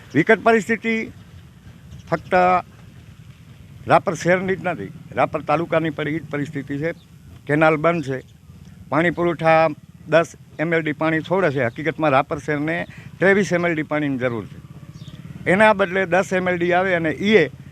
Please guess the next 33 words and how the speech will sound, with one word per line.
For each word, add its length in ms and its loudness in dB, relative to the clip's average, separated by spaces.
બે 160 4
ત્રણે 320 4
દી 180 0
આવે, 260 2
એટલે 160 -4
પૂરા 320 2
શહેરને 380 -2
પાણી 300 -4
વિતરિત 380 -6
થઈ 160 -4
શકતું 320 -8
નથી. 220 -6
આ 80 4
તો 140 -2
ભલું 320 2
થાય, 200 6
આ 80 4
બધા 300 2
પ્લાન્ટવાળાનું 680 -2
ભગવાન 340 0
જાણે 180 0
ક્યાંથી 340 0
પાણી 300 0
લઈ 180 2
આવે 240 4
છે 200 -6
અને 140 2
આખા 260 4
શહેરને 320 0
પૂરું 300 -4
પાડે 260 4
છે. 100 0
પણ 160 -4